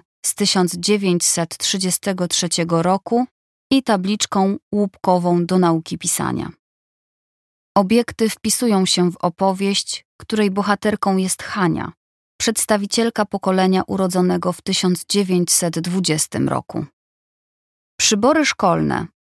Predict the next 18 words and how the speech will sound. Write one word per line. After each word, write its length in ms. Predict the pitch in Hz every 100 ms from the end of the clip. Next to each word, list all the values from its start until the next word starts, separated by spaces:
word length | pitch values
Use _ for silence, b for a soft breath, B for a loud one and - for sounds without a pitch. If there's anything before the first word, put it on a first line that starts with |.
| _ -
obok 300 | 196 190 180
dokumentacji 760 | 202 202 202 190 185 233 247 190
fotograficznej 840 | - 185 180 180 - 214 - 185 170
ze 140 | 180
szkół 500 | - - 214 175 -
i 140 | 196 190
żłobków 760 | 185 208 254 _ - 156 - -
z 120 | -
początku 520 | 185 175 208 226 -
dwudziestego 640 | 180 175 175 - 175 170 165
wieku, 440 | 170 170 208 220 _ _ _ _ -
poruszają 600 | 277 254 220 190 190 185
temat 380 | 175 175 170
troski. 600 | - - 160 - - - - _ _ _ _ _ _ _ _ _ -
Możliwość 720 | 185 185 190 214 214 202 - -
powszechnej 760 | 185 - - 247 - 214 185
edukacji 880 | - 175 170 185 170 - - 143 220 _ _ _ -
jest 400 | 208 214 - -